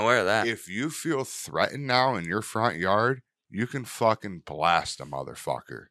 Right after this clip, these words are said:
Speaker 1: Good.
Speaker 2: You don't have to be in your house.
Speaker 1: Good.
Speaker 2: You can blast a motherfucker in your goddamn yard now.
Speaker 1: Everybody needs to be aware of that. Not only s-, for the people who are defending themselves, but the motherfuckers who might be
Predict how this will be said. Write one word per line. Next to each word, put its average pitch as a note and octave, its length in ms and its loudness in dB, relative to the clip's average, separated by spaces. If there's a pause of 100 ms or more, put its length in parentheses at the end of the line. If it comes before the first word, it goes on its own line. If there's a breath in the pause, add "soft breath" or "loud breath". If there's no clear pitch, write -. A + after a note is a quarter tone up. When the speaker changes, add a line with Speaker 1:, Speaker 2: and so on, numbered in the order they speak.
(160)
Speaker 1:
Good. E2+ 340 -2
Speaker 2:
You G2+ 100 0
don't A#2+ 160 2
have G2 360 2
to - 80 -16
be C#2+ 140 -10
in C#2 60 -14
your D2 100 -10
house. C2+ 520 -8 (240)
Speaker 1:
Good. F2 300 -4 (840)
Speaker 2:
You G#2 120 2
can G2 160 -2
blast F#2 420 6
a F2+ 60 -8
motherfucker F2 600 -2
in E2 80 -6
your D2 120 -10
goddamn E2 500 2
yard D2+ 300 0
now. - 100 -8
Speaker 1:
Everybody G#2 320 2
needs G#2+ 220 -2
to F2 60 -8
be F2 120 0
aware D2 280 -2
of B1 100 -8
that. G1+ 240 -8 (920)
Not G2 240 4
only G2 220 4
s-, - 260 -4 (120)
for F2+ 160 0
the D2 100 -6
people F2 400 -2
who E2+ 120 -2
are E2 100 0
defending E2+ 420 -6
themselves, F#2+ 500 0
but F2 140 -4 (420)
the E2+ 140 -2
motherfuckers E2 800 0
who F2 120 -4
might E2 380 -2
be D#2 220 -6